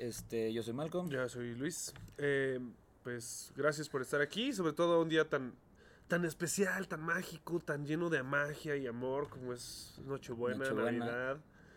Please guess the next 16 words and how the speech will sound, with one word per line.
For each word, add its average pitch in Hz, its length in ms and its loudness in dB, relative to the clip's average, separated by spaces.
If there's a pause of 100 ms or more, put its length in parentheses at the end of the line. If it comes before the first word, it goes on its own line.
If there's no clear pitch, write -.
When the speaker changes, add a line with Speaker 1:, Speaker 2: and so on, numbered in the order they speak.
(440)
Speaker 2:
Porque 131 200 0
vamos 143 180 4
a - 20 -8
salir 123 200 2
el 127 80 2
martes 131 300 -2
porque 127 180 -12
somos 131 180 -4
responsables. 131 640 -6 (680)
Y 143 60 -4
vamos 127 220 2
a 127 40 -6
salir 120 180 -2
el 117 80 -2
martes. 120 480 -6 (180)
Speaker 1:
Navideño. 110 520 -2